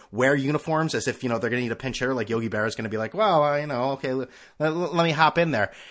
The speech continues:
The idea of what Aaron Boone wears on a daily basis is worse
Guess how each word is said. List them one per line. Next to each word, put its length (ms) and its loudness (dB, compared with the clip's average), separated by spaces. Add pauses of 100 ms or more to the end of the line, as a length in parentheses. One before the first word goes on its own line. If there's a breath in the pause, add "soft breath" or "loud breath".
(220 loud breath)
The 120 2
idea 400 4
of 260 -6
what 340 2
Aaron 260 -2
Boone 300 4
wears 500 0
on 60 -4
a 60 0
daily 260 -2
basis 480 -2
is 160 -2
worse 720 4